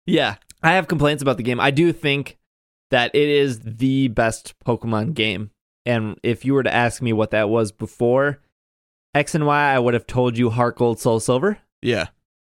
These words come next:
Speaker 1: I just think that that game does a lot of things right. Uh, menus, Pokemon following you,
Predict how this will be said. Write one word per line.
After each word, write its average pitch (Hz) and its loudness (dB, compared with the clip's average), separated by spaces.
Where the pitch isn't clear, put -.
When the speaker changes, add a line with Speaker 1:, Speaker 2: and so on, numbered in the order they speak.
Speaker 1:
I 127 2
just 117 -8
think 117 0
that 113 0
that 113 0
game 117 -2
does 110 2
a - -2
lot 113 2
of 107 -6
things 110 -4
right. 110 0
Uh, 110 0
menus, 120 0
Pokemon 113 -2
following 113 0
you, 107 0